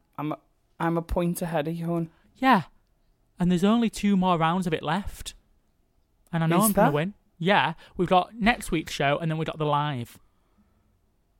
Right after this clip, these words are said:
Speaker 1: So, yeah, but it's all to play for.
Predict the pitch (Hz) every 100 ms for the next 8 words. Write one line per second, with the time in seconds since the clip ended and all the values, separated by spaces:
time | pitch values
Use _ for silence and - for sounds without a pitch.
0 | _ _ _ _ _ _ _ _ _ _
1 | _ _ _ _ - - 226 233 202 -
2 | 240 233 - 180 190 - 262 202